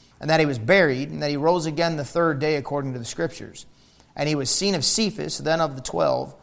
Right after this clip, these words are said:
After that he was seen of above five hundred brethren at once, of whom the greater part remain unto this present, but some are fallen asleep.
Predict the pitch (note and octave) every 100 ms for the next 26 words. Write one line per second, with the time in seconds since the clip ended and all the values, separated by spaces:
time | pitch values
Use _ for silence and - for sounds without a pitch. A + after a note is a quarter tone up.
0 | _ - _ _ - D#3+ E3+ D#3+ F3 E3+
1 | E3+ D3+ - F3 F3+ D3+ C#3 D#3 D3 A#2+
2 | F3 F#3 F3 F3 C#3 B2 E3+ E3 C#3 A#2
3 | D#3+ C#3+ C#3+ - - C#3+ C#3+ E3+ D3 A#2+
4 | F3 G3 F#3+ F3 E3+ C#3+ C#3+ D#3+ F#3 E3+
5 | D3+ D3 - - E3+ A#2+ A2 - - -
6 | - _ - B2+ - F#3+ F#3+ F3 D3 E3+
7 | D#3+ D3 C3 - D#3 B2 -